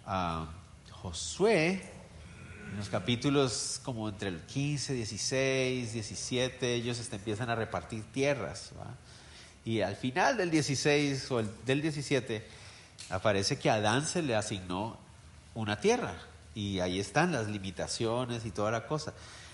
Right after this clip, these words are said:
La tribu de Dan iba a estar ubicada entre, estaba, ah, Judá, Benjamín, Efraín y Dan,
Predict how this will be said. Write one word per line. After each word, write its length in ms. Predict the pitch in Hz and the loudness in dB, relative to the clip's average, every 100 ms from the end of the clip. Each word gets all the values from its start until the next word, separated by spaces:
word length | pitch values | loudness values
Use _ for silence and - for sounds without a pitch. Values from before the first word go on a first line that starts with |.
| - | -4
La 160 | - 107 | 2 4
tribu 240 | 127 135 | 6 8
de 120 | 170 175 | 10 10
Dan 220 | 135 135 | 10 8
iba 160 | 135 | 4
a 40 | 110 | 4
estar 200 | - 117 | 4 4
ubicada 560 | 127 123 127 127 135 | 4 2 2 2 2
entre, 440 | 117 107 110 117 - - - - | 0 -2 -2 -2 -4 -14 -18 -14
estaba, 480 | 90 95 92 78 85 - - | -6 0 0 0 -6 -16 -14
ah, 180 | 92 90 | -8 -8
Judá, 440 | 90 120 123 156 170 | -6 -2 4 6 6
Benjamín, 560 | 165 135 151 135 151 | 4 0 -2 0 -2
Efraín 600 | 127 120 120 131 165 156 139 - | -2 0 0 2 0 -2 -8 -12
y 80 | 107 | 0
Dan, 260 | 147 135 | 4 4